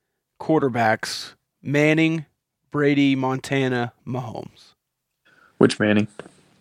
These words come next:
Speaker 1: Uh, Peyton won two M V Ps.
Speaker 2: Eli was an M V P in both of those?
Speaker 1: Well,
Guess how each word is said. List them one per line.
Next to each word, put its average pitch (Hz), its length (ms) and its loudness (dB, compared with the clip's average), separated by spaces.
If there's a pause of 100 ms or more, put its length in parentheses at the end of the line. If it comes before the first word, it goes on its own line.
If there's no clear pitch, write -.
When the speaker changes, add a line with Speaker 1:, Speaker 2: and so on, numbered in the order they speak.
(1160)
Speaker 1:
Uh, 147 220 2
Peyton - 460 0
won 139 160 0
two 131 220 -4
M 120 120 -2
V 95 140 -10
Ps. - 380 -16 (4000)
Speaker 2:
Eli 135 220 8
was 143 220 4
an 139 60 2
M 135 100 2
V 143 100 0
P 135 180 -2
in 143 80 -2
both 156 200 0
of 156 60 -2
those? 160 260 -4 (680)
Speaker 1:
Well, 139 240 2